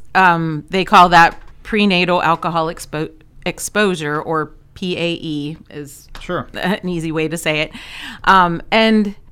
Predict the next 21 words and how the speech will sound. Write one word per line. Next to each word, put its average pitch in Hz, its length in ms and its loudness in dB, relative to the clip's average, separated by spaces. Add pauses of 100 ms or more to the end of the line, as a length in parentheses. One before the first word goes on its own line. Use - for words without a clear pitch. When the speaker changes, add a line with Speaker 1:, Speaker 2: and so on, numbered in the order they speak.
(240)
Speaker 1:
uh, 226 200 2 (300)
so 240 380 4
about 214 420 4
fifty 233 400 -6
percent 233 800 -6 (180)
of 170 600 -2 (260)
all 180 320 2
pregnancies 208 840 -10
are 160 200 -6
unplanned. 151 640 -8 (320)
Speaker 2:
Right. 120 200 -4 (360)
Speaker 1:
So, 165 680 -2 (240)
so 185 400 -2
a 165 80 -2
woman 180 380 -2
might 170 240 -2
not 160 200 -4
know 156 200 -8
that - 160 -12
she's 170 160 -12
pregnant 180 560 -8